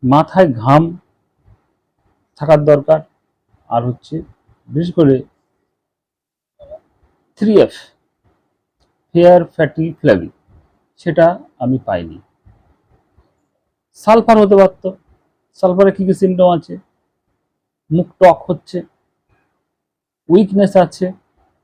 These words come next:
আর্লি মর্নিং স্টুল আছে, বার্নিং আছে, কিন্তু চিলি পেশেন্ট। সুতরাং এই মেডিসিন তিনটে ফিট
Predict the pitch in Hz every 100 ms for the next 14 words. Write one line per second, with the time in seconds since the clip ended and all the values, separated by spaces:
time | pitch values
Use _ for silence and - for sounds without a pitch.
0 | _ _ _ _ _ _ 123 151 190 185
1 | 180 180 180 - _ 180 190 185 - -
2 | 185 - _ _ _ _ _ _ _ _
3 | _ _ _ _ _ - 107 127 147 190
4 | 202 196 - _ 151 - 175 175 _ _
5 | _ _ _ _ _ _ 262 226 151 127
6 | - _ _ _ - 151 139 113 - _
7 | _ _ _ _ _ _ _ _ _ _
8 | - 165 151 120 123 _ _ _ _ _
9 | _ _ _ _ - 147 190 - _ _
10 | 120 123 131 135 165 170 185 _ _ 127
11 | 123 160 196 - _ 135